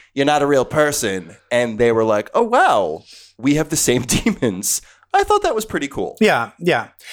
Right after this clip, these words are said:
Speaker 2: I also liked, uh, Ben's girlfriend got
Speaker 1: Janine.
Speaker 2: got powers, and she's kind of like the, um,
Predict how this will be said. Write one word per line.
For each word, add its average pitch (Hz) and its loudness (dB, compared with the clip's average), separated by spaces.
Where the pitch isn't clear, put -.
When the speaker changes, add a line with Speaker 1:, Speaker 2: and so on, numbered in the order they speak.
Speaker 2:
I 208 2
also 370 2
liked, 185 2
uh, 147 2
Ben's 151 0
girlfriend 202 0
got 226 2
Speaker 1:
Janine. 170 0
Speaker 2:
got 160 0
powers, 131 2
and 143 0
she's 202 -2
kind 160 -2
of 143 -2
like 143 0
the, 135 2
um, 110 -4